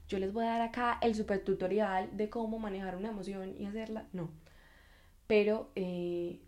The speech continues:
sí, como aprender a mane-, a manejar y canalizar las emociones, de modo de que no nos, eh, no nos tomen ellas a nosotros, ¿cierto? Como que no tomen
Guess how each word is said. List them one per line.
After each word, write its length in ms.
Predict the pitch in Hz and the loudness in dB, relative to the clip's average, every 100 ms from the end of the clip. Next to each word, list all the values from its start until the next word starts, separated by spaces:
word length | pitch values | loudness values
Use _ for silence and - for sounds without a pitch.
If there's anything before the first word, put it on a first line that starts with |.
| - | -20
sí, 580 | - - 220 202 196 - - - | -20 2 4 4 2 -6 -18 -16
como 340 | - 202 185 185 - - | -8 -6 -6 -10 -18 -10
aprender 500 | 185 202 190 180 175 | -8 -6 -6 -6 -6
a 60 | 175 | -4
mane-, 340 | 214 180 - - | -6 -8 -12 -8
a 280 | - 185 180 | -6 -4 -4
manejar 500 | 180 180 175 175 180 - - | -6 -6 -6 -6 -8 -14 -14
y 60 | - | -12
canalizar 460 | 190 180 175 170 | -10 -8 -8 -8
las 120 | 175 | -6
emociones, 440 | 208 185 202 190 208 - - - - - - | -6 -4 -4 -6 -10 -16 -20 -20 -20 -14 4
de 120 | 214 | 6
modo 180 | 214 196 | 8 4
de 120 | 214 | 2
que 140 | 208 | 2
no 100 | 185 | 2
nos, 460 | 175 180 190 - - - - - - - - | 2 0 -2 -12 -20 -20 -20 -20 -20 -10 -6
eh, 600 | 180 180 170 170 165 160 160 - - - - - - - 208 | -4 -2 -2 -2 -6 -10 -16 -20 -20 -20 -20 -20 -18 -6 0
no 120 | 196 | 2
nos 240 | 196 - | 2 4
tomen 420 | 214 196 190 196 - | 4 4 2 -4 -6
ellas 440 | 185 175 175 170 - | -6 -4 -6 -8 -10
a 40 | 160 | -6
nosotros, 440 | 165 160 160 170 | -4 -6 -8 -10
¿cierto? 280 | 202 - - - - - - - - | -12 -12 -18 -20 -20 -20 -20 -20 -12
Como 200 | 190 185 | -6 -6
que 100 | 185 | -4
no 100 | 175 | -4
tomen 260 | 175 196 | -2 -4